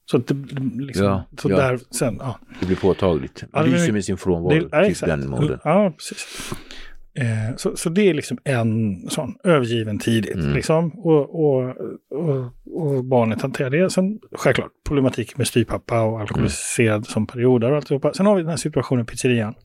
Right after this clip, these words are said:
Speaker 2: Mm.
Speaker 1: Där, där du bär på pappa. Som,
Speaker 2: Mm.
Speaker 1: som det finns, jag, jag upplever att det finns en stark symbolik i det, att bära någon annan.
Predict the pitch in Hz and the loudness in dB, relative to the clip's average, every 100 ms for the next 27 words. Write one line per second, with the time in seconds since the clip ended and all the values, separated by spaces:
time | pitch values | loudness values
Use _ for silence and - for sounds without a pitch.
0 | - 80 73 78 - - - _ 151 - | -6 -2 0 -2 -8 -20 -20 _ -2 0
1 | 147 131 123 107 104 95 120 - 143 - | 0 0 2 0 0 -2 -4 -4 0 2
2 | 151 - - - _ 165 147 82 147 139 | 2 0 -18 -20 _ 0 2 0 0 0
3 | 135 127 - 147 131 - - 160 170 175 | 0 -2 0 2 2 -2 -2 2 4 2
4 | 147 170 175 151 - 139 123 110 - 117 | 2 2 4 0 -2 -6 -4 -4 -2 0
5 | 120 - - 113 101 - 143 214 196 - | 0 0 2 0 0 -2 2 4 2 0
6 | 127 123 - 131 120 123 120 110 101 101 | -8 -8 -6 -4 -2 0 -2 -2 -4 -2
7 | 107 127 151 139 165 151 107 | -2 0 0 2 2 2 -2